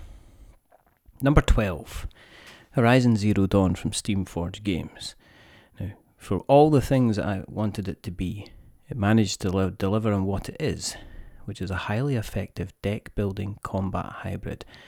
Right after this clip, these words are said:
There's Horizon Zero fat on this game. It plays well as a series of calculated moments, and my other criticisms aside, it brings the hunt. Number eleven,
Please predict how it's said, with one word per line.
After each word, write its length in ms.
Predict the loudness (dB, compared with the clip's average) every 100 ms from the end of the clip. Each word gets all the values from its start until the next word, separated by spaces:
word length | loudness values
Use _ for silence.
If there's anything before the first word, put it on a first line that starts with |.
| -20 -20 _ -10
There's 360 | -8 -6 -8 -12 _ -2
Horizon 540 | 2 4 4 4 0
Zero 280 | 0 -2 -2
fat 340 | -2 -2 -2
on 240 | -4 -6 -6
this 160 | -8
game. 320 | -6 -6 -6 -12 -20 -20 -20 -20 -20
It 120 | -2
plays 280 | 0 2 0
well 360 | -2 -2 -4 -6
as 140 | -6
a 40 | -6
series 380 | -4 -4 -4
of 140 | -6 -2
calculated 600 | -2 0 -4 -6 -8 -6
moments, 460 | -4 -4 -6 -10 -12 -20 -14
and 80 | -10
my 80 |
other 240 | -8 -6 -6
criticisms 720 | -6 -10 -8 -6 -4 -4 -4
aside, 560 | -8 -4 -2 0 -2 -8 -18 -20 _
it 200 | -14 -8
brings 420 | -6 -6 -8 -10
the 80 | -14
hunt. 480 | -14 -14 -14 -18 -20 -20 -20 -20 -20 _ _ -20 _ _ _ _ _ -20 _ _ _ _ _ _ _ _ _
Number 220 | -2 0
eleven, 440 | -2 -2 -4 -8